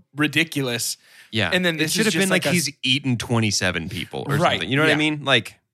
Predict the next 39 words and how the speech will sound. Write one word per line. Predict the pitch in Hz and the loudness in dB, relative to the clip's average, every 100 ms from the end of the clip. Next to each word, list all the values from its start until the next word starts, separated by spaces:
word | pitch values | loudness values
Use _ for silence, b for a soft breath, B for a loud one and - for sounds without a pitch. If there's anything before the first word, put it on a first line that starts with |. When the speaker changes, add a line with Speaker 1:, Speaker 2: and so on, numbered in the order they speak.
| _ | _
Speaker 1:
Like, | 147 | -2
he | 143 | 2
Speaker 2:
yeah. | - | 4
Speaker 1:
should | 160 | 4
have | |
been | 147 | 2
a | 131 | -2
cannibal. | 143 117 98 - | -2 -2 -4 -10
Yes, | 135 120 - | -6 -4 -2
a | |
hundred | 127 127 | 0 2
percent. | 104 - - - | 2 0 -6 -4
Speaker 2:
Yep. | 160 | 0
Speaker 1:
It | |
just, | 156 165 | 0 2
uh, | 151 160 147 | 4 4 4
I | 139 | 2
don't | 107 | -2
know. | 92 _ - | -6 _ 0
And | 175 170 - | 2 0 -2
the, | 185 175 - 139 B B B B - 175 | 0 2 0 -8 B B B B -8 -2
when, | 170 190 180 | 2 2 0
w-, | 160 190 - | 0 0 2
once | 226 240 | 0 2
you | |
get | 180 185 | 0 0
to | 185 | 2
that | 175 | 2
point, | - 151 156 - | 2 -2 -2 -6
his | - 165 151 | 0 2 2
scene | - - 147 151 139 | 2 0 0 -2 -4
with | 113 139 - | -2 -4 -4
the | - | -6
guard | 107 110 139 151 | 0 2 4 2
on | 151 151 | -2 -4
the | |
plane | 143 160 151 | -4 -2 0
is | 131 - | -2 0
just | 139 123 - | 0 0 -4